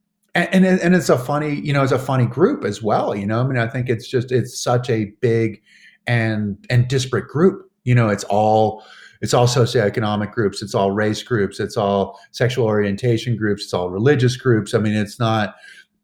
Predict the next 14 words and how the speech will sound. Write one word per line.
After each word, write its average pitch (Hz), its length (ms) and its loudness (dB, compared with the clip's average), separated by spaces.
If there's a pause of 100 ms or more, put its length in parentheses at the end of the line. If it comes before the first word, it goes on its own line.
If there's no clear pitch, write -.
(100)
it, 147 180 2
it's, 139 300 -2
it's 127 220 -2
not 127 360 4
like 107 300 -2
there's, 104 520 -2
there's 110 220 -2
necessarily 107 640 0
something 101 400 -6
that's 98 220 -4
binding 117 480 -2
that's 101 200 -8
saying, 101 260 -6
"Hey, 110 260 -4